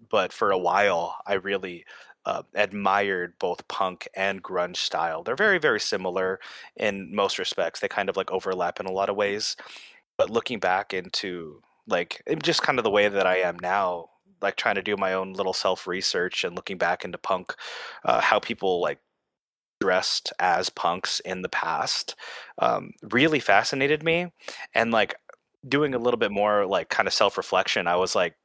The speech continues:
"You know what? Like, my appreciation for punk kind of makes sense because I also have an appreciation for, like, um, like, Japanese workwear and stuff,"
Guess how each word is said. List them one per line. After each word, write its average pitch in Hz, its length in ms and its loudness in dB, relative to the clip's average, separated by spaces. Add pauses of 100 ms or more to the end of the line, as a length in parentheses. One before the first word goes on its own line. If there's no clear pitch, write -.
"You 101 60 -4
know 135 120 2
what? 107 300 4
Like, 98 280 0
my 104 180 2
appreciation 107 720 0
for 95 120 -2
punk 92 440 -4 (1120)
kind 104 260 2
of 123 100 -2
makes 110 300 0
sense 98 320 0
because 101 320 -2
I 95 80 2
also 95 320 2
have 98 100 0
an 104 80 -8
appreciation 87 920 -4
for, 80 200 -6
like, 67 400 -6 (460)
um, - 320 -4 (100)
like, - 140 -2
Japanese 101 440 2
workwear 101 420 0
and 143 100 -4
stuff," - 520 -2